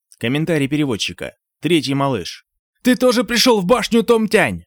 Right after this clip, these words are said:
Мозг Юэ Яна слегка вскипел, когда он это услышал. Он обречен,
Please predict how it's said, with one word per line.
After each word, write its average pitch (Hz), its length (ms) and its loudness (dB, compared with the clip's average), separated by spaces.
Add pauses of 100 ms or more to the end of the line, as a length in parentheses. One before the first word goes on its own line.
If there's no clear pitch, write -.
(100)
Мозг 147 440 -6
Юэ 165 260 0
Яна 139 500 -2 (200)
слегка 151 360 -2
вскипел, 127 520 -2
когда 107 340 -4
он 104 160 -2
это 110 120 -6
услышал. 123 600 -8 (240)
Он 156 180 0
обречен, 165 560 -2